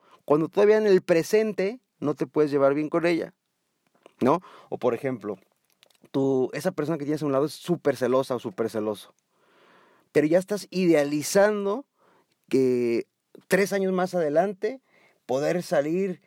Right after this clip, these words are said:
poder estar casado o casada y tú poder salir con tus amigas y él con sus amigos y no va a haber pleito, no va a haber bronca. Y, y eso sucede también porque dices, bueno,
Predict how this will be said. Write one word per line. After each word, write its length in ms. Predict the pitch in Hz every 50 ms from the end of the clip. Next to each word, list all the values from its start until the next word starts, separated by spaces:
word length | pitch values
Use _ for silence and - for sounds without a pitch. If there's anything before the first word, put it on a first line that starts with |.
| _ _
poder 200 | - 131 139 160
estar 240 | 160 - 175 170 -
casado 560 | - 151 147 - 160 165 185 185 185 180 165
o 60 | 151
casada 520 | - 135 135 - 170 170 185 190 196 190
y 200 | 180 - 139 135
tú 240 | - - 160 160 147
poder 240 | - - 156 151 143
salir 280 | - 151 143 151 160 143
con 200 | - 156 135 -
tus 160 | - - -
amigas 560 | 123 135 180 214 220 220 220 220 220 180 -
y 100 | 139 143
él 80 | 151 143
con 100 | 156 139
sus 140 | 135 127
amigos 480 | 143 139 160 190 208 214 190 208 202 175
y 80 | 165 143
no 120 | 147 151
va 40 | 156
a 100 | 156 151
haber 120 | 139 131
pleito, 360 | - - 170 190 202 - 196
no 100 | 190 180
va 60 | 170 170
a 40 |
haber 160 | 160 160 156 147
bronca. 460 | 170 185 190 196 185 - - - - _ _ _ _ _ _ _ _ _ _ _ _ _ _ _ _ _ _ _ _
Y, 280 | - 151 156 160 143 - _
y 200 | - 139 139 151
eso 140 | 151 143 175
sucede 220 | 180 165 185 185
también 320 | 180 180 175 180 180 185 180
porque 280 | - 180 160 - 143
dices, 240 | 143 139 151 135 123
bueno, 400 | 110 135 139 143 147 139 117 -